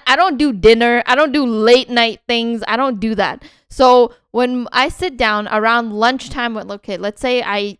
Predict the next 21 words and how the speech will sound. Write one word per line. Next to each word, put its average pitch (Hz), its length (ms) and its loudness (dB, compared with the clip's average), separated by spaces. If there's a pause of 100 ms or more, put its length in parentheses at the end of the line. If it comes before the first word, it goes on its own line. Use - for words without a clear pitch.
start - 340 -4
eating, 202 460 -8 (480)
uh, 208 200 -6
depending 214 380 -6
on 226 160 -4
when, 202 240 -4
if 220 140 -6
I 202 100 -4
work 190 300 -6
or 170 80 -6
not, 147 260 -12
because 208 400 -12
obviously 185 380 -8
that 175 240 -12 (260)
changes. 180 560 -10 (460)
Um, 190 500 -2 (640)
when 202 240 0
I 208 120 0
start 240 280 -2
eating 214 300 -2
a 196 240 -4